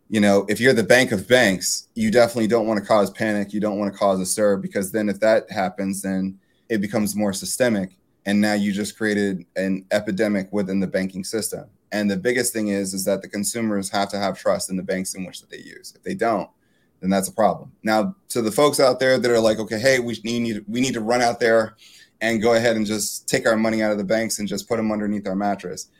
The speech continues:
That is the stupidest thing that I've ever heard. <laughs> That is the stupidest thing that I've ever heard. 'Cause, like, the thing that always is interesting to me is,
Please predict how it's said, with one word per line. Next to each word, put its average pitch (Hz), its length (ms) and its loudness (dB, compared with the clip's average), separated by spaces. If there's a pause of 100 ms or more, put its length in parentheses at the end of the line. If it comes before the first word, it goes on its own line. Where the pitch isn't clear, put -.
(120)
That 123 160 6
is 110 180 0
the 107 160 -2
stupidest 127 600 0
thing 92 420 -4
that 92 80 -6
I've 92 200 -2
ever 101 240 0
heard. 92 280 -6 (220)
<laughs> - 260 -6
That 107 180 2
is 98 100 -2
the 95 80 -4
stupidest 123 400 -4
thing 120 160 -2
that 110 80 -2
I've 107 140 -2
ever 107 180 -2
heard. 104 300 -2
'Cause, 101 360 -4 (120)
like, 98 280 -4
the 107 80 -8
thing 147 280 2
that 131 320 0
always 123 600 2
is 98 180 -6
interesting 117 380 -4
to 101 120 -6
me 92 160 -4
is, 85 260 -12